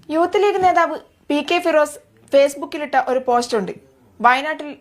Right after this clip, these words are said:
എവിടെയാണ് നാൽപതിനായിരം രൂപയ്ക്കും നാൽപത്തഞ്ചായിരം രൂപയ്ക്കും ഒക്കെ ഭൂമി കിട്ടുക എന്നുള്ളത്. വയനാട്ടിൽ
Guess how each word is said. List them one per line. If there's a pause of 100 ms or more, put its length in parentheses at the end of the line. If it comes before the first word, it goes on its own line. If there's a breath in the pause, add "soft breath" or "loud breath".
എവിടെയാണ്
നാൽപതിനായിരം
രൂപയ്ക്കും
നാൽപത്തഞ്ചായിരം
രൂപയ്ക്കും
ഒക്കെ
ഭൂമി
കിട്ടുക
എന്നുള്ളത്. (220)
വയനാട്ടിൽ